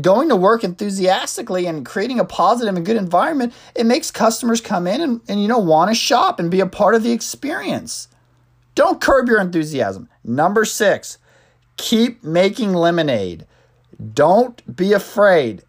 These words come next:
Do it again. Do it now. Do it better. Do it right and finish what you've started. And celebrate every victory, especially the small ones. I read that directly from them, and, and I love that. But don't stop trying.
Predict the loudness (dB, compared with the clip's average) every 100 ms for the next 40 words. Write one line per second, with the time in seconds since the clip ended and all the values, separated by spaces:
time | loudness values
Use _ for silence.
0 | _ -14 -4 0 2 0 -2 -2 0 0
1 | -2 -6 -12 -12 -4 -2 -2 0 2 4
2 | 2 2 -2 -8 -10 -4 -2 -2 0 2
3 | 4 2 -2 -8 -6 -4 0 2 2 0
4 | -4 -6 -6 -10 -8 -8 0 2 2 0
5 | -4 _ _ _ -10 -8 -4 2 4 4
6 | 2 0 _ 2 2 0 -4 -4 -4 -4
7 | -4 -4 -4 -4 -6 -10 -4 -4 -4 -6
8 | -14 _ -4 0 2 2 2 2 0 0
9 | -4 -4 -2 -2 -4 -4 -2 0 0 -2
10 | -4 -8 -2 -2 -4 -20 _ _ _ _
11 | _ _ -12 -4 2 4 4 0 -6 -20
12 | -14 -6 -2 0 0 -4 -2 0 2 0
13 | -2 -4